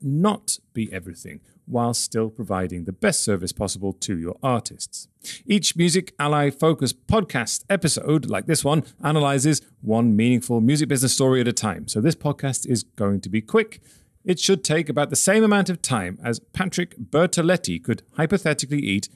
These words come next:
eighty slices of pizza. Patrick ate thirty-nine slices of pizza in twelve minutes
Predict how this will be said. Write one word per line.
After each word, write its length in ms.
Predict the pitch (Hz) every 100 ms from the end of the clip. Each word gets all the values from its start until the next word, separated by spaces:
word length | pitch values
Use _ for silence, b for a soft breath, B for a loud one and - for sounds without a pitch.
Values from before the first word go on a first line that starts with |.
| _ -
eighty 260 | 107 107
slices 540 | 110 - 92 98 95 85 b -
of 140 | 170
pizza. 300 | - 98 - - _ _ _ B B _ _
Patrick 380 | - - 147 139
ate 220 | 127 123 -
thirty-nine 560 | 139 113 127 196 226
slices 460 | 202 123 98 90 95
of 120 | 90
pizza 400 | 156 143 147 135
in 120 | 101 98
twelve 360 | - 165 143
minutes 360 | 110 101 107